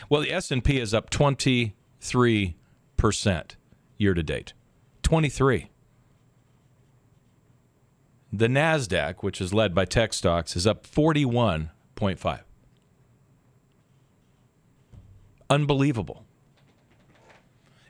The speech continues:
Absolutely remarkable. And we were told at the beginning of the year, in particular, you can't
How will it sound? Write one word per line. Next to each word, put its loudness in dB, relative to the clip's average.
Absolutely 0
remarkable. -2
And 4
we 4
were 2
told 2
at -4
the -6
beginning 2
of 4
the 2
year, 2
in -2
particular, 2
you 0
can't -2